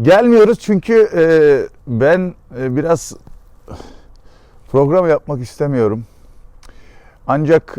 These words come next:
e, bir sıkıntı mı var diye soranlar da oluyor sağ olsunlar. E, bir sıkıntı yok. Sadece program yapasım yok. Ama şöyle bir şey oldu. Yani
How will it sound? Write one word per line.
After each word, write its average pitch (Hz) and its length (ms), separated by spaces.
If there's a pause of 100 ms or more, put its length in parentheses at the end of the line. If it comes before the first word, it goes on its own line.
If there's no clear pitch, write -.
(100)
e, 127 40 (640)
bir 127 100
sıkıntı 147 440
mı 143 120
var 127 240
diye 127 120
soranlar 127 600
da 123 60
oluyor 120 280
sağ 98 280
olsunlar. 104 560 (380)
E, 107 40 (420)
bir 123 60
sıkıntı - 440
yok. 143 380 (580)
Sadece 131 640 (200)
program 147 340
yapasım 139 420
yok. 101 160 (460)
Ama 190 180
şöyle 190 320
bir 160 40
şey 185 200
oldu. 131 320
Yani 127 400